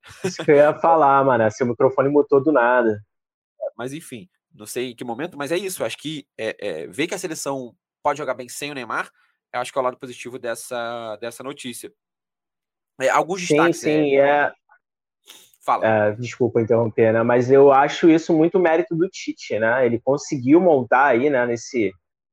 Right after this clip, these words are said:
Speaker 1: na segunda metade do ciclo dele na seleção,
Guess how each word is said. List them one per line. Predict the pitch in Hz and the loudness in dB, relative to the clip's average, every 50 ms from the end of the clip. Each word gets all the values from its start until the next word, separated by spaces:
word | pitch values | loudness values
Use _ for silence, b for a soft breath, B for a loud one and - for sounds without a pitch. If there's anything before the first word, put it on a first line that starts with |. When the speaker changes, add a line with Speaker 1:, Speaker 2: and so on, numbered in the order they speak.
| _ _ _ | _ _ _
Speaker 1:
na | 107 107 110 | -2 0 0
segunda | 110 - - - 117 104 120 131 143 | -2 -2 -6 -6 -4 0 2 2 4
metade | 147 139 127 - - 123 117 113 110 110 | 4 4 2 2 2 0 0 0 -2 -4
do | 110 113 | -8 -8
ciclo | - - - 113 - _ 113 107 | -8 -8 -8 -8 -6 _ -4 -2
dele | 101 110 104 107 | 0 0 0 0
na | 104 101 | 0 -4
seleção, | - - 104 95 92 - - - 165 190 180 147 110 | -4 -4 -6 -6 -6 -4 0 2 2 4 2 2 -2